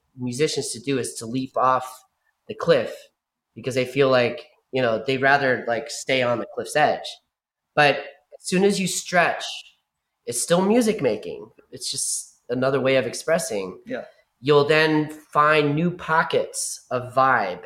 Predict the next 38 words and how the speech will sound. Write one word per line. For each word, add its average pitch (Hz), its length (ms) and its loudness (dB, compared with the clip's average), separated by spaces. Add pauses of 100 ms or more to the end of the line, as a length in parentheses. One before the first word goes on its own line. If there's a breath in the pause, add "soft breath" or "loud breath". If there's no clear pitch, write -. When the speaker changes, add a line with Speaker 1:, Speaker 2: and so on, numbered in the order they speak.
(100)
Speaker 1:
and 110 220 -8
feeling 113 560 -6
by 117 360 -2 (120)
forcing 151 360 2
yourself 113 480 -6 (760)
to, 120 520 -2 (280)
you 127 120 -4
know, 113 120 0
not 147 340 2
just - 300 -2
to 151 80 -4
express 135 440 0
yourself 120 500 -4
with 120 140 -4
something 120 400 -6
that 117 220 -2
we've 117 160 -8
been 110 140 -10
playing 113 460 -4
millions 123 400 0
and 110 120 -6
millions 110 360 -2
of 107 100 -8
hours 107 320 -2
on 101 160 -8
repeat 92 580 -6 (300 soft breath)
that 101 140 -2
we 110 140 -2
know. 113 360 2
It's, - 400 -10
it, 107 100 -12 (320)
it 113 160 -14
opens 175 320 2
up 147 80 0
so - 180 0
many 143 240 4
new 127 140 0
avenues. 107 580 -8